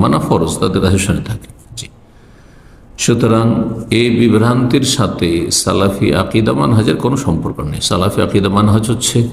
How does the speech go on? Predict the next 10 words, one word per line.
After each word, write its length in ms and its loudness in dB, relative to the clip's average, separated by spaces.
সেই 180 2
আকিদা 320 2
মানহাজ 380 2
যার 200 2
ওপর 220 0
রাসূলুল্লাহ 520 2
সাল্লাল্লাহু 180 -2
আলাইহি 100 -2
ওয়াসাল্লাম 240 2
সাহাবায়ে 380 2